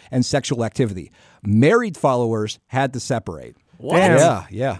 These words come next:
Speaker 2: And give up onions? What?
Speaker 1: And
Speaker 2: Or
Speaker 1: onions. No
Speaker 2: what?
Speaker 1: sex, no onions.
Speaker 2: No sex, no onions.
Speaker 3: You have to gi-, so basically, you're giving up fucking Italian food. It's No Nut November forever.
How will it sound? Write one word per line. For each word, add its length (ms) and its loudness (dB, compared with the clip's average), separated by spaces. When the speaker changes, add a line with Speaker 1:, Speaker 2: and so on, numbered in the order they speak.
Speaker 2:
And 340 -2
give 220 -6
up 180 0
onions? 500 -4
What? 220 -6
Speaker 1:
And 240 0
Speaker 2:
Or 40 2
Speaker 1:
onions. 460 0
No 100 -2
Speaker 2:
what? 100 -2
Speaker 1:
sex, 320 -2
no 160 0
onions. 240 -2
Speaker 2:
No 120 -4
sex, 460 -4
no 220 2
onions. 640 -4
Speaker 3:
You 80 2
have 100 0
to 100 -2
gi-, 280 -8
so 120 -6
basically, 360 -2
you're 180 -6
giving 340 -2
up 180 0
fucking 300 -4
Italian 540 -4
food. 440 -6
It's 160 -12
No 220 2
Nut 220 0
November 420 0
forever. 580 -4